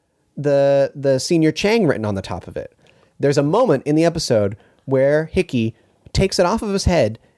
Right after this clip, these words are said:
and it passes by a mirror. Now, on your D V R, <laughs> you could, you could frame by frame through that mirror and see if Senior Chang is written on the top of that sombrero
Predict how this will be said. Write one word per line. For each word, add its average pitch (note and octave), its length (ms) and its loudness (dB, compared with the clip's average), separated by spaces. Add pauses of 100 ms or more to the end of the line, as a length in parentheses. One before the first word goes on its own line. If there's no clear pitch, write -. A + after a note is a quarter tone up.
(220)
and C#3 120 0
it C3+ 140 -4
passes F3 520 -2
by B2+ 280 -2
a A#2 100 0
mirror. A#2+ 680 -2 (640)
Now, C3+ 220 2
on F3 220 0
your F#3 120 2
D F3 200 0
V F#3 200 2
R, C3+ 420 0 (120)
<laughs> - 120 -16
you D#3+ 140 0
could, F#3 280 -2
you E3+ 160 0
could F3+ 280 -4
frame F#3 280 0
by D#3 180 0
frame D#3+ 460 0
through E3+ 220 0
that D#3 160 0
mirror D#3 240 2
and A#2+ 200 -4
see E3+ 180 -2
if C#3 80 -2
Senior C#3 280 -2
Chang C#3 260 0
is A2 140 -2
written A#2+ 220 0
on A2+ 200 0
the A2+ 80 -4
top - 600 -4
of A#2+ 80 -2
that B2 140 0
sombrero B2 500 0